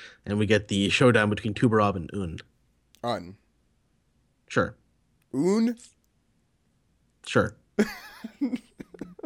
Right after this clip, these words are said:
Speaker 2: Um, so she gives this whole spiel about how, you know, death is important and you need to die in order to understand what you're doing and blah, blah, blah. Uh, my favorite lines from this speech,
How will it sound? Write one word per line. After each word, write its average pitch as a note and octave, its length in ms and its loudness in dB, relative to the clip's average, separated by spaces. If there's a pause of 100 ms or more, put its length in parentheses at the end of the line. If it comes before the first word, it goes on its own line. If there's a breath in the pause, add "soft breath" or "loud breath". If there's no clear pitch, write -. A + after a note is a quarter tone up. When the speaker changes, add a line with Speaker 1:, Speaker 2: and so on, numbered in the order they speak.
(1080 loud breath)
Speaker 2:
Um, D#3 720 4 (260)
so - 340 -2
she A#3 120 -6
gives D4 180 -6
this B3 140 -4
whole G3+ 160 2
spiel D#3+ 760 0
about B2+ 600 -2 (380 soft breath)
how, C3+ 800 2
you D3+ 140 -4
know, B2+ 160 -2
death D3 380 0
is C#3+ 140 -4
important A#2+ 720 -4
and A2+ 800 -6
you A#2+ 100 -10
need C#3 260 -8
to D3 100 4
die A#2 380 0
in A2 160 -4
order A#2 280 -4
to A2 160 -8
understand A#2 600 -8
what A2 140 -8
you're A#2 100 -8
doing A2 400 -8
and G#2 120 -12
blah, B2 200 0
blah, A#2 180 0
blah. A#2 260 -2 (300 loud breath)
Uh, B2 340 2 (160)
my C#3+ 140 4
favorite E3 320 0
lines D3+ 300 0
from E3 180 -2
this D3 140 -6
speech, - 380 -6